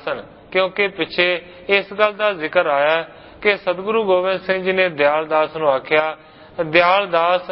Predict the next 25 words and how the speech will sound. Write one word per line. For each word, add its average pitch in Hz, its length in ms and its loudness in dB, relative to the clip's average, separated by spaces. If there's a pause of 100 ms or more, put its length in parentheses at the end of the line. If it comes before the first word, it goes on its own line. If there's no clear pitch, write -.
(140)
ਅੰਮ੍ਰਿਤ 170 400 -2
ਛਕ 147 340 -2
ਕੇ 143 280 -4 (300)
ਦਿਆਲ 165 500 2
ਸਿੰਘ 190 180 -2
ਬਣ 143 220 0
ਜਾ," 151 300 0 (340)
ਪਰ 185 120 6
ਉਹਨੇ 214 420 -2 (240)
ਸਤਿਗੁਰਾਂ 196 500 2
ਦੇ 202 160 -4
ਬਚਨ 170 360 -4
ਨੂੰ 180 160 0
ਪ੍ਰਵਾਨ 151 440 2
ਨਹੀਂ 170 140 -6
ਸੀ 180 200 -6
ਕੀਤਾ। 151 480 0 (340)
ਇਸ 196 160 2
ਕਰਕੇ 214 420 -2
ਸਤਿਗੁਰੂ 180 480 0
ਜੀ 185 140 0
ਉਹਦੇ 180 240 0
ਨਾਲ 143 380 0 (220)
ਖਫਾ 175 360 0
ਸਨ 170 260 -8